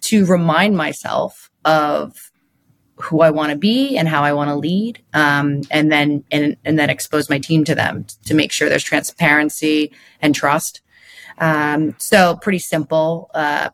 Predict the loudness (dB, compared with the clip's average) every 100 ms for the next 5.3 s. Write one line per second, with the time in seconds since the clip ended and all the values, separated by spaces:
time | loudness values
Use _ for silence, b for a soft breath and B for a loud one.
0 | -6 -2 -2 -2 -2 -2 0 -2 -2 -2
1 | -6 _ _ _ _ -8 -2 -2 0 -2
2 | -2 -2 -2 -2 -4 -8 _ _ _ _
3 | 0 0 0 -2 -2 -2 -6 -12 -16 _
4 | _ _ _ -2 0 2 2 2 -2 -6
5 | -8 -14